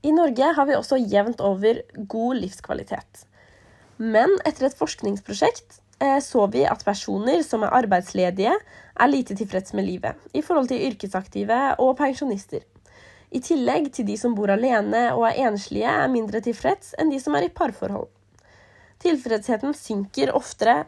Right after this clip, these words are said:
eh, for de med lavere inntekt oppgir det også. Hvor du bor i Norge, eller om du er mann eller kvinne, har lite å si for tilfredsheten med livet.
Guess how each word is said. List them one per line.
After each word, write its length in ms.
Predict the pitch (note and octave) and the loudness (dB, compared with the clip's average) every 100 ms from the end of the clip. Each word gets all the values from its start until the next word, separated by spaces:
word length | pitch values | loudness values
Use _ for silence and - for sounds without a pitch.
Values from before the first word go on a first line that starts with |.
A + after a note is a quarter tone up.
| _ - | _ 0
eh, 220 | B3 A#3+ | 2 2
for 160 | A#3+ A#3 | 0 -4
de 160 | A3 A#3+ | -2 0
med 160 | A#3 | 2
lavere 320 | A3 F#3 - | 4 4 0
inntekt 400 | G#3+ G3+ F#3+ - | -4 -4 -6 -6
oppgir 320 | - - D#3 - | -10 -8 -8 -8
det 80 | |
også. 240 | - - - _ _ _ | -10 -14 -18 _ _ _
Hvor 160 | A#3 B3 | -4 -2
du 140 | B3 D4+ | 0 0
bor 300 | B3 C4 B3+ | 0 -2 0
i 80 | C#4 | 2
Norge, 600 | A#3+ G3+ G#3 A3 A3 - | 2 2 2 2 0 -2
eller 260 | G#3+ A3 A3 | -2 0 0
om 80 | A#3 | 2
du 60 | A#3 | 2
er 60 | B3 | 2
mann 220 | G3 G3 | 2 0
eller 160 | A3+ B3+ | 0 0
kvinne, 300 | C4+ A#3 C#4+ | -2 0 0
har 140 | C4 | 0
lite 380 | C4 C4 G3+ - | 0 -2 -2 -4
å 60 | G#3+ | -4
si 260 | - D4 D#4 | 0 0 0
for 160 | B3+ | -2
tilfredsheten 840 | B3 A3 - - F#3 F#3 F#3+ A3 G#3 | -4 -4 -4 -8 -4 -4 -4 -6 -2
med 140 | G#3 | -2
livet. 320 | F#3+ D#3 - | -2 -4 -8